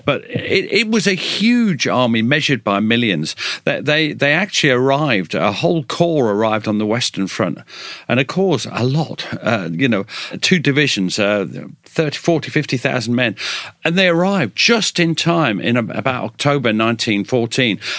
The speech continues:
And actually, they probably saved the day. I'm not saying with, without them we'd have lost the war, but for the British Army, they were absolutely crucial. They proved to be good fighting men,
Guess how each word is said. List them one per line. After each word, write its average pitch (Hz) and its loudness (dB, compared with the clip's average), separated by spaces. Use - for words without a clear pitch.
And - -2
actually, - 2
they 180 2
probably 131 0
saved 117 0
the 117 2
day. 147 0
I'm 104 -2
not 214 -4
saying 104 0
with, 90 -4
without 107 -4
them 98 2
we'd 98 0
have 95 -2
lost 117 0
the 104 -2
war, 98 0
but 156 0
for - -2
the 180 4
British 214 0
Army, 175 0
they 170 0
were 175 0
absolutely 117 0
crucial. 117 -2
They 135 0
proved 165 0
to - -6
be 107 0
good 165 0
fighting 147 0
men, 151 0